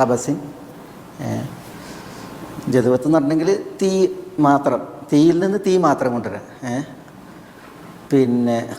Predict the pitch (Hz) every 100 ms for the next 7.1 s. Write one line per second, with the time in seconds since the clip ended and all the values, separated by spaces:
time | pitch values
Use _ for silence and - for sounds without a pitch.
0 | - 135 147 180 175 160 160 180 - -
1 | - - - 165 165 202 - - - -
2 | 143 139 151 151 175 185 151 151 - 143
3 | 160 170 185 - 180 160 143 135 120 113
4 | - - - - - - - - 117 120
5 | 117 135 127 135 127 117 117 120 120 127
6 | 120 127 131 - - - 123 117 104 101